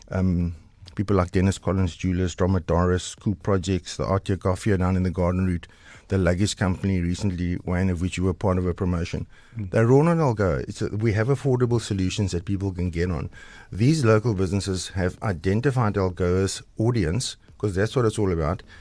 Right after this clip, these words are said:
Speaker 1: as the audience that is key to the success and the growth of their business.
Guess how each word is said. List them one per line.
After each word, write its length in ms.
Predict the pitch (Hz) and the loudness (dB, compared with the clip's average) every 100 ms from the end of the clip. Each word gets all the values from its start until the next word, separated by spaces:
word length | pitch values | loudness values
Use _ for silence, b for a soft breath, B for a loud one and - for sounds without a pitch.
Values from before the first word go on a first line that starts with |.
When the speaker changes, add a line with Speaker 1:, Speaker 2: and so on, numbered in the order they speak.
| B B | B B
Speaker 1:
as 160 | - 92 | -6 -2
the 80 | 98 | -2
audience 500 | 110 110 120 120 - | 0 0 2 2 0
that 140 | 95 | -2
is 160 | 92 - | -2 -6
key 260 | - 139 | -2 -2
to 100 | 120 | 0
the 140 | 113 98 | 0 0
success 560 | - 90 - 107 - - | -2 -4 -2 -2 -2 -6
and 160 | 92 92 | -2 -2
the 60 | |
growth 300 | 85 90 87 | 0 0 0
of 140 | 92 78 | -2 -2
their 160 | 80 | -2
business. 500 | 78 85 - - - | 0 -4 -4 -8 -10